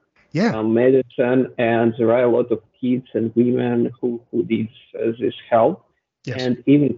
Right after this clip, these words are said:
Speaker 2: ten bucks, uh, which is like a cup of coffee for you guys in Canada,
Speaker 1: <laughs>
Speaker 2: uh, i-, is a big difference, uh,
Speaker 1: Oh, yeah.
Speaker 2: there because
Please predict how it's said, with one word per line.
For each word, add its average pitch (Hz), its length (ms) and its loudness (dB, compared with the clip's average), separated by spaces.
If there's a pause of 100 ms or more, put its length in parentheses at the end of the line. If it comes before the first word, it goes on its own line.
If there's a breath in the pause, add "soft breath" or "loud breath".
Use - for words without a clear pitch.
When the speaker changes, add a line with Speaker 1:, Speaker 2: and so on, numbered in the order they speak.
Speaker 2:
ten 123 280 0
bucks, 120 400 -2 (240)
uh, 107 140 0
which 113 300 -2
is 117 140 -6 (120)
like 113 320 -6
a - 60 -14
cup - 240 -6
of 117 80 -16 (100)
coffee - 340 -6
for 151 140 0
you 147 200 2
guys 147 360 0
in 143 120 -4
Canada, 135 600 0 (380 loud breath)
Speaker 1:
<laughs> - 80 4
Speaker 2:
uh, 120 340 2 (180)
i-, - 120 -10 (200)
is 139 240 4
a 139 60 2
big 131 260 0
difference, 123 520 0 (100)
uh, 95 440 2 (120)
Speaker 1:
Oh, 214 80 -2
yeah. 180 240 0
Speaker 2:
there 175 240 0
because 120 400 0